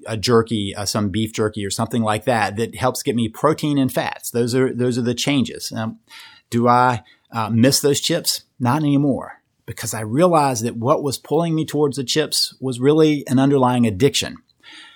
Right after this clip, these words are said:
The next thing I would say is look for the hidden sugars. If you're telling yourself you're eating salty stuff, not sweet stuff, that's a hidden sugar.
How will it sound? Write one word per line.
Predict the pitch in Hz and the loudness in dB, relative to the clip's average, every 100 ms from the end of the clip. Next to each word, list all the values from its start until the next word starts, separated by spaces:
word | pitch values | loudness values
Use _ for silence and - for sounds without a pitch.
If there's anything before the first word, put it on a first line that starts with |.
| _ _ _ _ | _ _ _ _
The | 135 | 4
next | 175 220 | 6 6
thing | - 156 | 4 2
I | 131 | 2
would | 127 127 | 2 2
say | 135 120 | 0 0
is | 117 | -2
look | 113 143 165 | 4 2 2
for | 170 160 | 0 0
the | |
hidden | 135 139 131 | 2 2 0
sugars. | 120 131 101 - - - _ _ _ | 2 0 -2 -6 -8 -8 _ _ _
If | - - | -6 -2
you're | 135 127 | 0 0
telling | 120 160 190 | 2 2 2
yourself | 190 160 147 135 - - | 2 0 4 2 0 -6
you're | 123 123 | -4 -2
eating | 139 131 131 | 0 0 0
salty | 131 135 139 | 2 0 -2
stuff, | - 127 127 | -2 0 2
not | 123 | 0
sweet | - 147 139 | 0 -4 -4
stuff, | - 143 131 - - | 0 2 2 -2 -16
that's | 120 113 - | -8 -6 -6
a | |
hidden | 117 135 117 | -4 -2 0
sugar. | 110 117 90 85 | 0 -4 -6 -10